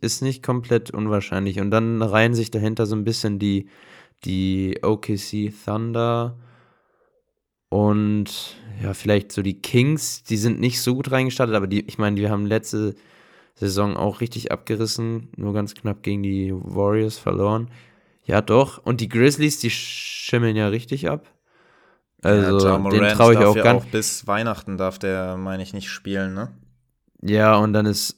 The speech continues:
Speaker 1: Adams verletzt und, äh, ja, also, i-, die wurden vor der, vor der Season wurden die echt von vielen krass eingeschätzt und ich war so, „Nee, seh ich gar nicht.“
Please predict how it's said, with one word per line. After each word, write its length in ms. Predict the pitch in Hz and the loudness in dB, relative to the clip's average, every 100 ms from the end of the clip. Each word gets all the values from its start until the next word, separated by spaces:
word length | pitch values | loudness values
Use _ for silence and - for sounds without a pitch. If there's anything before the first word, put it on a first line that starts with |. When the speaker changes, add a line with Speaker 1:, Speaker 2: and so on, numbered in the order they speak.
| - | -4
Speaker 1:
Adams 440 | - 113 120 117 - | 0 4 4 2 0
verletzt 800 | 107 101 110 113 117 - - - | 0 4 4 2 0 -12 -12 -6
und, 480 | 104 98 95 - | -2 -2 -4 -6
äh, 280 | - 101 95 | 0 2 4
ja, 120 | 95 | 2
also, 360 | 95 110 113 110 - - _ _ 107 | 2 4 4 4 0 -20 _ _ -8
i-, 120 | - 98 | -6 -4
die 220 | 113 101 | -4 2
wurden 240 | 113 151 151 | 4 4 2
vor 240 | - 135 | 2 6
der, 320 | 160 151 143 | 6 6 4
vor 280 | - - 123 | 0 2 4
der 120 | 139 | 4
Season 360 | 123 131 135 110 | 2 -2 -2 0
wurden 160 | 120 117 | 0 0
die 140 | 120 | -2
echt 220 | 139 - | -4 -2
von 200 | - 104 | -4 -2
vielen 680 | - - 143 135 120 117 _ - | -2 -2 0 0 -4 -10 _ -10
krass 380 | 127 135 147 - | -2 -2 -2 -2
eingeschätzt 720 | 120 143 117 - 107 117 - | 0 0 0 2 0 0 -6
und 100 | 95 | -6
ich 180 | 101 - | -6 -4
war 140 | 104 | -4
so, 120 | 101 101 | -2 -4
„Nee, 460 | 95 98 127 123 | -4 -2 0 0
seh 220 | 95 92 113 | 0 0 0
ich 140 | 107 | 0
gar 200 | 101 110 | 0 0
nicht.“ 380 | 104 92 - | 0 -2 -6